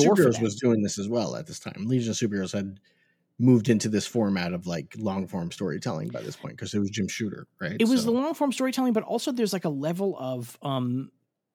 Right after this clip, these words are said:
Speaker 1: of angst and, and, and, and, and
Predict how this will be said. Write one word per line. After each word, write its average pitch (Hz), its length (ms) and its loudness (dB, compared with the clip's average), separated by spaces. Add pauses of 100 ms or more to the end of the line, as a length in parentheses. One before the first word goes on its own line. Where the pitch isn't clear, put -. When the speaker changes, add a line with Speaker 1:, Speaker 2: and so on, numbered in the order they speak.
(140)
Speaker 1:
of 131 200 0
angst 175 560 -2
and, 135 280 0
and, 117 300 -4
and, 113 340 -8
and, 107 400 -10 (140)
and 107 500 -14